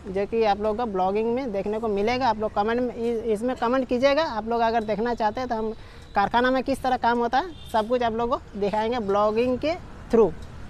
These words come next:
ठीक है। तो आज का video इतना ही,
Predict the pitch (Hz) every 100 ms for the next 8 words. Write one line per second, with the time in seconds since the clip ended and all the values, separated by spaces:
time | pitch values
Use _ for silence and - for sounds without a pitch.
0 | - - - 247 262 196 - - - -
1 | - - - - 226 214 247 285 285 285
2 | 302 233 240 262 294